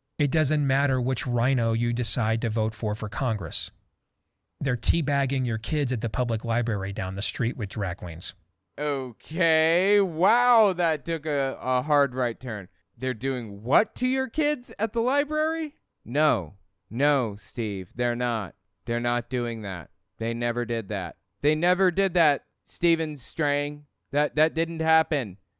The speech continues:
Speaker 2: Drag queens going to kindergartens, you live in a fantasy land, okay?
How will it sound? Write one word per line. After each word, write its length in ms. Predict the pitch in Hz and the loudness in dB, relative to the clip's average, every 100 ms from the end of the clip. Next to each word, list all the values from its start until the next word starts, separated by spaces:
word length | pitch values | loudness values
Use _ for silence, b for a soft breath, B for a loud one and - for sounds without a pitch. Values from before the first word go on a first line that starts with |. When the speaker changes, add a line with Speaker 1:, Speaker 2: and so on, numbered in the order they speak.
| _ _ - | _ _ -4
Speaker 2:
Drag 280 | 131 143 143 | 2 2 0
queens 300 | 160 156 135 | -4 -4 0
going 340 | 147 151 151 | 0 0 -4
to 200 | 160 151 | -4 -4
kindergartens, 840 | 139 156 156 151 160 160 160 165 147 | -2 -4 -2 0 2 2 -2 -10 -4
you 140 | 147 | -2
live 200 | 151 151 | 2 0
in 60 | 156 | 0
a 60 | |
fantasy 520 | 143 160 156 151 156 147 | -4 -2 -2 -2 -2 -2
land, 440 | 139 131 107 92 - - | -2 -2 -6 -12 -18 -12
okay? 480 | 120 147 147 156 | -4 0 2 0